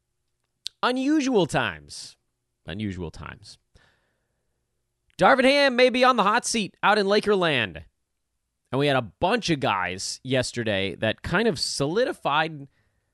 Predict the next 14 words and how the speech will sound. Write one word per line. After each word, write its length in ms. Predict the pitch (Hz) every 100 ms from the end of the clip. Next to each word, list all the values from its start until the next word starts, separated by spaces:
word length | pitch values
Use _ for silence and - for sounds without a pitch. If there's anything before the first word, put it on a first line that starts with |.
| _ _
that 180 | 139
they 140 | 165 202
don't 440 | 160 226 247 294
belong 480 | 269 269 143 87 73 - _ _
on 160 | 131 135
fantasy 460 | - 135 113 - 92
rosters. 760 | 95 85 - 76 - - - _ _ _ _ _ _ _ _
And 100 | 113
today's 240 | 170 226
show 440 | 208 - 233 233 170
is 100 | 165
to 80 | 147
go 180 | 175
through 440 | 185 - 185 190